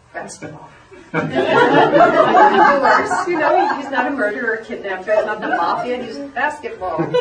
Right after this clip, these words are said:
Basketball. But, you know, it, it pleases them. They like it. So they're out there doing it. So he plays basketball. And at a certain point, something's going to click that somehow I wasn't perfectly happy.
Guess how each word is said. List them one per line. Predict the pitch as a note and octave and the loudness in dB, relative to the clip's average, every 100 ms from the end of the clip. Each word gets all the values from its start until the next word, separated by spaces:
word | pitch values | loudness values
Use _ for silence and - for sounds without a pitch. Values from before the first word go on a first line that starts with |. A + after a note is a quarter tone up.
| - B4 A#4 A4 D#4+ C#4 - - _ _ D#5 C5 - _ | -2 -6 -8 -10 -8 -8 -8 -16 _ _ -16 -16 -18 _
Basketball. | C#5+ C5 - - _ _ _ _ - - | -18 -18 -20 -20 _ _ _ _ -20 -12
But, | - A#3+ - | -10 -8 -8
you | E4+ | -8
know, | E4+ | -6
it, | - - D4+ | -8 -10 -8
it | |
pleases | F#4+ G#4+ A4 F4 | -6 -4 -4 -6
them. | B3 E3+ | -6 -6
They | G3 A3 | -6 -6
like | D4+ D#4+ | -6 -8
it. | - F#4+ - - _ _ - - | -12 -14 -18 -20 _ _ -20 -18
So | A3+ | -8
they're | B3 | -6
out | A#3+ C4 | -4 -6
there | C4+ - | -8 -8
doing | E4+ D#4+ | -8 -8
it. | - | -10
So | - A#3+ | -12 -10
he | B3+ | -10
plays | C4 B3+ C4 | -10 -8 -8
basketball. | B3+ G4+ - C4+ G3+ - - _ - | -8 -8 -10 -12 -12 -12 -16 _ -14
And | D4 | -12
at | D#4 | -12
a | |
certain | - F#4 A#4 F#4+ | -8 -6 -6 -6
point, | A#3 A3+ - - _ _ _ | -6 -6 -8 -12 _ _ _
something's | C#4 D4 - - | -10 -8 -10 -12
going | B3+ A3+ | -6 -6
to | A3+ | -6
click | - F#3 F3+ - - - - - - - - - _ _ - | -14 -14 -14 -14 -20 -20 -20 -20 -20 -20 -20 -20 _ _ -10
that | C4+ C4+ | -8 -6
somehow | E4 D#4+ D#4 | -8 -8 -8
I | C#4 | -8
wasn't | C4 C4+ D4+ - | -10 -12 -14 -18
perfectly | - C#4+ C#4+ C#4 C#4 | -14 -14 -14 -16 -18
happy. | C#4 E4+ F4+ C4+ G3 | -14 -12 -12 -14 -18